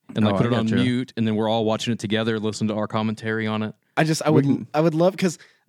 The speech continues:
Speaker 3: I've, I've known that movie since I was, I can't, I can't remember a time I didn't know Star Wars.
Speaker 1: Yeah, same way.
Speaker 3: You know, talking about Jawas, sand people, like Chewbacca.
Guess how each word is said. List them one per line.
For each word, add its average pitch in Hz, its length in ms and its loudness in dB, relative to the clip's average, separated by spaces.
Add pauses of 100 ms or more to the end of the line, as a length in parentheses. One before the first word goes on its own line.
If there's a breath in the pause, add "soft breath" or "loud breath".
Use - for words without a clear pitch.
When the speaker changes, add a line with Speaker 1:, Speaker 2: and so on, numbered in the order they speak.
(120)
Speaker 3:
I've, 180 300 -4 (200)
I've 170 180 -2
known 175 200 0
that 135 120 -2
movie 110 260 -6
since 107 240 -14
I 107 140 -6
was, 98 260 -10
I 127 120 -4
can't, 139 300 -6 (440)
I 143 100 -4
can't 190 200 -2
remember 147 180 -2
a 131 40 -6
time 131 180 -6
I 113 100 -4
didn't 107 420 -6
know 95 120 -6
Star 90 280 -2
Wars. 65 200 -4
Speaker 1:
Yeah, 98 80 2
same 113 240 -2
way. 95 180 -4
Speaker 3:
You 123 140 0
know, 110 100 -2
talking 135 280 -4
about 101 240 -4
Jawas, 120 500 -2
sand 113 380 -4
people, 117 440 -4
like 101 160 -8
Chewbacca. 113 500 -4